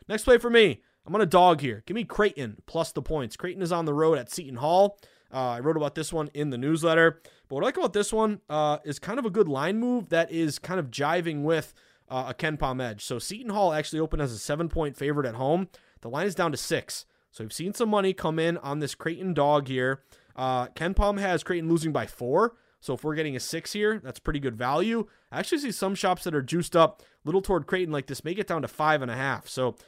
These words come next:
again, try to grab the six. If you read the newsletter I wrote, uh, for this morning, you may have gotten a six and a half here. I jumped on the six and a half earlier.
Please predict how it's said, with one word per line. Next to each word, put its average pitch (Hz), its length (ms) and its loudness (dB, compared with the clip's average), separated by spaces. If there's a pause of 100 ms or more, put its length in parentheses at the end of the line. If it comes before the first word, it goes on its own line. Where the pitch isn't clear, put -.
(140)
again, 135 240 -6
try 143 160 -6
to 160 60 -4
grab 151 180 2
the 127 80 -4
six. 156 320 -4
If 113 40 -8
you 120 60 -6
read 170 140 2
the 151 60 0
newsletter 139 540 2 (220)
I 120 80 -14
wrote, 127 260 -4
uh, 117 260 -6
for 123 220 -6
this 120 200 -8
morning, 139 260 0
you 117 80 -4
may 127 100 -2
have 123 80 -4
gotten 117 200 -6
a - 20 -12
six - 240 -8
and 110 100 -12
a 113 60 -8
half 131 280 -2
here. 113 280 -8
I 120 80 -8
jumped 120 300 -8
on 113 100 -8
the 110 60 -8
six 117 240 -10
and 117 80 -8
a - 20 -6
half 107 160 -10
earlier. 120 400 -2